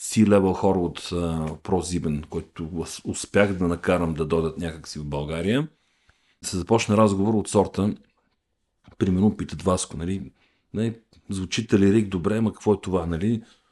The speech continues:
Ние в-, знаете ли какви неща правим в Германия?“ Ами, казва, „Аз го продадох за двеста и седемдесет и колко милиона долара. Тези са ни клиенти, това сме правили, това ни е било експанзия в годините.“ И те такива, нали,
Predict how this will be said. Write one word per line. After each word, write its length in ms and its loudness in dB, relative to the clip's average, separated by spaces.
Ние 140 4
в-, 260 0
знаете 300 2
ли 40 -4
какви 140 -2
неща 320 -2
правим 280 0
в 80 -10
Германия?“ 480 0
Ами, 160 -2
казва, 340 -6
„Аз 100 -4
го 80 -8
продадох 580 2
за 160 -4
двеста 320 -2
и 20 -6
седемдесет 380 -4
и 120 -6
колко 300 -4
милиона 280 -2
долара. 420 0
Тези 220 4
са 140 -4
ни 120 2
клиенти, 380 0
това 220 -2
сме 200 -8
правили, 380 2
това 160 -2
ни 120 4
е 40 0
било 220 2
експанзия 460 -4
в 60 -6
годините.“ 440 -4
И 40 -6
те 140 -8
такива, 300 -2
нали, 260 2